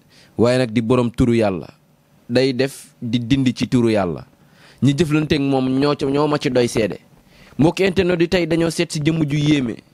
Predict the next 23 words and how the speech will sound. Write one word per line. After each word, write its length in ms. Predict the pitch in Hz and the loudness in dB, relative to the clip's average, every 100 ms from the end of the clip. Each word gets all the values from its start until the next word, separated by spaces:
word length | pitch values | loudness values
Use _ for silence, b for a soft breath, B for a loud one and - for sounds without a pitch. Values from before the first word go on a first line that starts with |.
| _ _ b b b b | _ _ b b b b
Laataa 380 | 110 165 180 185 | 0 2 2 2
moo 160 | 185 175 | 2 2
dugg 240 | 160 160 | 2 0
xalwa, 460 | - 175 156 156 - | 0 0 2 0 0
am 160 | 190 196 | -2 0
na 80 | 185 | 0
lum 180 | 175 170 | 0 0
ñu 100 | 165 | 2
waxoon 240 | 160 156 147 | 2 0 -2
ci 80 | - | -2
Ousmane 300 | 135 156 143 | -2 0 0
Sonko. 380 | 143 123 98 - _ | 0 0 -4 -8 _
Mu 200 | - 143 | -2 2
dugg 260 | 175 202 190 | 2 2 0
ci, 140 | 208 | -2
mu 160 | - 185 | -2 0
dugg 260 | 180 190 196 | 2 0 0
xalwa, 320 | 196 175 170 | 0 0 -2
ci 140 | - | -4
biir 180 | 165 190 | -2 -2
xulwa, 300 | - 185 160 | 0 2 0
xalwa 300 | - 170 147 | 0 0 0
bi. 100 | 107 | -2